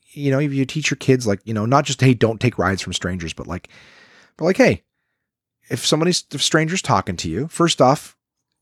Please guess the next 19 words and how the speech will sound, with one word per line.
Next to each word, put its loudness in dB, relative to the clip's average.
uh, -16
no 4
stranger 2
should 0
be 0
talking 0
to -4
a -6
child -2
all -6
by -8
themselves -8
on -12
the -14
street -8
unless -4
they're -2
like, -2
'Hey,'" 4